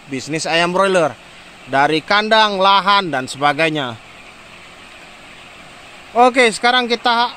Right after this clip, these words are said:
bahas dari aspek sosial, Pak. Ketika Anda ingin memulai bisnis ayam broiler untuk dijadikan sebagai ladang usaha atau ladang bisnis,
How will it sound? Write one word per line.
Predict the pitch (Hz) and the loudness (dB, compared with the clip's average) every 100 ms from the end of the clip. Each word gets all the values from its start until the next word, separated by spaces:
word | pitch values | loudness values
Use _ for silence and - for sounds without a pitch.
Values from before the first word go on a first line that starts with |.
| - | -8
bahas | 196 208 226 202 | 0 0 0 0
dari | 202 208 214 | 0 2 0
aspek | - 180 - - 214 - - | -2 -4 -2 -2 -2 -2 -18
sosial, | - 175 180 226 226 226 220 | -8 -2 -2 2 2 2 2
Pak. | 208 - - - - - - - - - - - - - - - - - - - - - - - - - | -2 -2 -12 -20 -20 -20 -20 -20 -20 -20 -20 -20 -20 -20 -20 -20 -20 -20 -20 -20 -20 -20 -20 -20 -18 -4
Ketika | 208 269 254 285 262 | 0 0 2 0 2
Anda | 254 254 | 2 2
ingin | 240 240 | 2 2
memulai | 240 233 226 220 226 220 208 | 2 2 4 6 4 4 0
bisnis | 190 170 202 - 214 202 - | -2 -2 -2 0 0 0 0
ayam | 196 190 185 | 0 2 2
broiler | 180 185 151 139 151 - | 2 2 4 2 0 -2
untuk | 180 180 214 | -2 0 0
dijadikan | 180 175 180 180 196 185 | 0 0 2 2 -2 -2
sebagai | 175 175 170 165 | -2 0 2 2
ladang | 165 170 170 180 180 165 | 4 2 0 0 0 -4
usaha | 165 185 160 156 160 | -2 0 0 2 0
atau | 170 160 | 0 2
ladang | 160 160 160 160 | 2 2 -2 -2
bisnis, | 156 - 127 120 - | -4 -6 -8 -8 -12